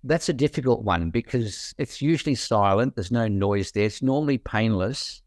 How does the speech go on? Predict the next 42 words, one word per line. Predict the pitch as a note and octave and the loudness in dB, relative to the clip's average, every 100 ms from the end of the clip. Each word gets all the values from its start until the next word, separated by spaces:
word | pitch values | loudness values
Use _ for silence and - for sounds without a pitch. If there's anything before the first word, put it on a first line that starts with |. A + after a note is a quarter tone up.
| - | -6
and | A#2 G#2+ G#2+ | -2 0 0
it's | G2+ | -2
hap-, | - C3+ - | -2 -4 -2
it | C#3 B2+ G2+ | -4 -2 -2
happens | C#3+ - A2+ | -2 0 -2
slowly | - A#2+ A2+ A#2+ A2 | 0 2 4 4 2
over | F#2+ G2+ F#2+ | 2 2 0
a | F2 | -4
period | - A2+ G2 | -2 -2 0
of | F2+ | -2
time | - G2+ G2 | -2 0 2
where | F#2+ | 0
teeth | - A2 G#2 | 0 -2 -2
can | - F#2 | -2 0
get | F2+ - | 0 -2
shorter. | - G#2 F#2+ G2+ F2 - | -4 -2 0 0 -2 -4
So, | - | -4
I | G2+ | -2
mean, | F#2 G2 - | 0 -2 0
dentists | C#3 C3 D3+ - | 0 0 -4 -4
are | |
very | G#2+ G#2+ F#2+ | -2 0 0
clear | - - G#2+ F#2+ | -2 -2 2 2
when | F2+ | 2
they | G2 | 2
look | G#2 G#2+ | 0 0
in | F#2 | -2
a | |
patient's | - F#2+ F2+ - D#2+ - | 0 0 0 -4 -6 -2
mouth | F#2 F2 - - _ _ - _ - | -2 0 -4 -8 _ _ -20 _ -8
that, | F#2 F2+ - - | 0 0 0 -2
yes, | G#2+ G#2 F#2 - | 0 2 0 -2
th-, | - G#2 | -4 -2
there's | A2 G2 - | 0 0 0
excessive | - - B2+ - G#2 F#2 | -4 -2 0 0 0 0
wear | G2 G2 G2 | 2 2 2
going | F#2 F2+ F2+ F2 | 2 2 2 2
on, | E2 | 2
this | E2 F2 | 0 -4
kind | - - F2+ | -6 -2 -2
of | E2 - _ _ | -2 -6 _ _
shiny | - - A2+ G#2 F#2+ F2+ | -10 -2 0 2 2 0